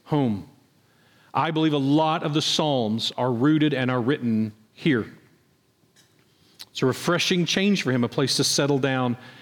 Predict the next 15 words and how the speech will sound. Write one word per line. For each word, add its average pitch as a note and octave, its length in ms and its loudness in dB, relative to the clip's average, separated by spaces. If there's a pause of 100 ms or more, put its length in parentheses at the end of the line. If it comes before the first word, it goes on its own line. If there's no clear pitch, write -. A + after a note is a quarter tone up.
(200)
even D#3+ 260 2
if C#3+ 120 -2
it's C#3+ 140 -2
in D3 60 2
the C3+ 60 4
middle B2+ 240 2
of A#2+ 80 2
a B2 60 0
desert. G#2 400 -2 (1120)
The C3+ 80 0
Lord D3 460 4
is C#3 260 0
his C#3 200 0
salvation. A#2+ 880 0
David D#3+ 560 0